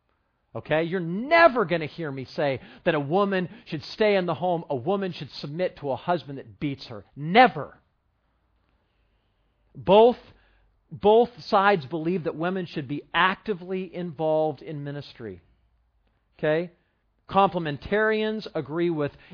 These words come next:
egalitarians and celebrate the fact that women, for example, served as co-workers with Paul, uh, and held the office of deacon. Okay? Now,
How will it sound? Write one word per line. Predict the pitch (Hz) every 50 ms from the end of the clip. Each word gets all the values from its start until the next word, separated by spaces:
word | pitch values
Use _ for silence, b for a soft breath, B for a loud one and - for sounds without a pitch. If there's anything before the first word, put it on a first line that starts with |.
| B -
egalitarians | 170 160 123 156 151 147 143 135 127 - - 208 214 214 214 214 214 208 190 -
and | 147 139 117
celebrate | - - - - - 269 254 262 247 220 170 202 180 165
the | - 208
fact | - - 165 156 147 -
that | 156 -
women, | 160 165 175 175 170
for | - - 156
example, | 151 123 147 156 156 143 151 139
served | - - - 170 156 131
as | 143 131 -
co-workers | - - - 180 175 165 170 190 220 220 - 156 127 135 127 - b b b b
with | 175 180 170 -
Paul, | - - 233 247 220 147 104 90 - _ _ _ _ _ _ _ _ _ _ _ _ _ -
uh, | 131 127 123 123 127 -
and | 147 143 135
held | 107 160 175 170 160
the | 151 160 156
office | 139 135 127 - 156 143 - -
of | - 160 135 123
deacon. | - 202 240 - - 135 98 92 85 _ _ _ _ _ _ _ _
Okay? | - 175 214 262 247 _ _ _ _ _ _ _ _ _ _ _ _ _ _ _ _ _ _ _ _ _
Now, | - 170 135 95 -